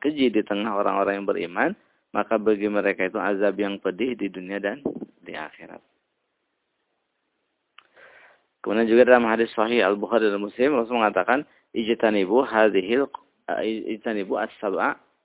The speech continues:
al-mubiqat." Tu-, apa? Jauhi tujuh hal yang membinasakan. Kemudian para sahabat mengatakan, "Wa ma hunna ya Rasulullah?" Apa, eh,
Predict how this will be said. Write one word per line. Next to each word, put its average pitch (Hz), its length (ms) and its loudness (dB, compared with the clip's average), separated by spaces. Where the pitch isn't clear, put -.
al-mubiqat." 87 800 -10
Tu-, 95 240 -2
apa? 90 320 -6
Jauhi 107 400 4
tujuh 104 240 0
hal 113 160 2
yang 107 160 4
membinasakan. 104 880 -2
Kemudian 98 320 0
para 101 240 2
sahabat 98 240 0
mengatakan, 101 480 0
"Wa 107 160 2
ma 110 160 0
hunna 139 320 6
ya 127 160 10
Rasulullah?" 123 720 4
Apa, - 400 -4
eh, 104 240 0